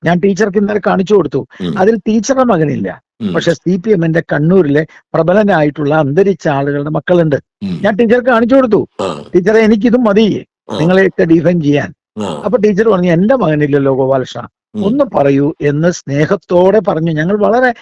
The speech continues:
Speaker 1: സൗഹൃദത്തോടെ ഞാൻ പറഞ്ഞു, "ഞാൻ പറയാം."
Speaker 2: ഉം.
Speaker 1: എനിക്ക് കുഴപ്പമില്ല.
Speaker 2: ഉം.
Speaker 1: എനിക്കങ്ങനെ അത്, അതിലൂടെ ഇല്ലാതാവുന്നതല്ല എന്റെ രാഷ്ട്രീയം,
Speaker 2: ഉം.
Speaker 1: എന്റെ ഔന്നത്യവും. അതുകൊണ്ട് ഞാൻ, എനിക്ക്,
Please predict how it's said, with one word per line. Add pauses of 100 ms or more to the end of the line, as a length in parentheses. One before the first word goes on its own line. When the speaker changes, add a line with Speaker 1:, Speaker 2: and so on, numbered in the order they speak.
(160)
Speaker 1:
സൗഹൃദത്തോടെ
ഞാൻ
പറഞ്ഞു,
"ഞാൻ
പറയാം." (280)
Speaker 2:
ഉം.
Speaker 1:
എനിക്ക്
കുഴപ്പമില്ല. (160)
Speaker 2:
ഉം.
Speaker 1:
എനിക്കങ്ങനെ (280)
അത്,
അതിലൂടെ
ഇല്ലാതാവുന്നതല്ല
എന്റെ
രാഷ്ട്രീയം, (160)
Speaker 2:
ഉം.
Speaker 1:
എന്റെ
ഔന്നത്യവും.
അതുകൊണ്ട്
ഞാൻ,
എനിക്ക്,